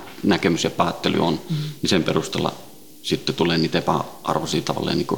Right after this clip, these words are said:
Speaker 1: päätöksiä. Että vangiltahan on niinku, ö, viety tavallaan se vapaus ja on, se on niinku se rangaistus. Ja, mut kun se,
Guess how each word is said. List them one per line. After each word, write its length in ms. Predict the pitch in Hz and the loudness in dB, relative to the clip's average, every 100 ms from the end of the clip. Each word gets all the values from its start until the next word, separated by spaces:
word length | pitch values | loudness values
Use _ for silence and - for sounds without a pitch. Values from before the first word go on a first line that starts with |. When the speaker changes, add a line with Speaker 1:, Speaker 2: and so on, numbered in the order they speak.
| - - | -4 -2
Speaker 1:
päätöksiä. 520 | - - - - - - - - - - - - - - - - - | -2 -2 -6 -6 -8 -14 -20 -20 -20 -20 -20 -20 -20 -20 -20 -14 -6
Että 220 | - - | -2 2
vangiltahan 500 | 98 98 87 90 92 | 4 6 6 4 4
on 160 | 90 90 | 6 6
niinku, 400 | 90 - 90 - - - - - - - - - - - - - - - - | 4 4 2 0 -10 -14 -16 -18 -18 -20 -20 -20 -20 -20 -20 -20 -20 -4 4
ö, 260 | 101 104 98 - - | 6 6 2 0 4
viety 220 | 107 101 | 6 6
tavallaan 300 | - 98 98 | 4 4 4
se 120 | 110 | 4
vapaus 480 | 113 110 90 82 - - | 4 4 4 2 0 0
ja 80 | 90 | 4
on, 160 | 92 - | 4 2
se 160 | - 107 | 2 4
on 80 | 87 | 4
niinku 120 | 87 | 4
se 80 | 95 | 4
rangaistus. 640 | 95 85 82 - 78 - - - - | 4 4 2 -2 -4 -4 -8 -14 -4
Ja, 180 | 82 78 - | 0 2 2
mut 140 | 85 | 0
kun 120 | - | 2
se, 100 | 101 | 4